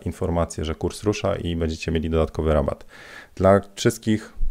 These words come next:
którzy mają kurs portretu, dla patronów będzie jeszcze, e, wszyscy, którzy mają kurs portret od A do Z konkretnie, będzie zniżka dla wszystkich, którzy mają,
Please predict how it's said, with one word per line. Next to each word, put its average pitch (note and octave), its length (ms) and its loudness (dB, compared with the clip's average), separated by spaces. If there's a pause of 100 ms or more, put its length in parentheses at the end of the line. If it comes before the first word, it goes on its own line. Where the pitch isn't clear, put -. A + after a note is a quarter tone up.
(140)
którzy G2 300 2
mają E2+ 240 2
kurs - 220 -4
portretu, G2+ 560 2
dla F#2 140 4
patronów G2+ 640 2
będzie F2+ 640 4
jeszcze, E2 800 0 (120)
e, D#2 400 -2 (480)
wszyscy, - 280 -18
którzy E2 140 -8
mają D#2+ 140 -4
kurs - 220 -2
portret G2 400 4
od F2+ 140 2
A F2 60 8
do E2 160 6
Z E2 260 4
konkretnie, A2+ 600 -2 (500)
będzie G#2 500 6
zniżka A2 420 0
dla G#2 140 0
wszystkich, - 300 -6
którzy F#2 220 -4
mają, D#2+ 400 -2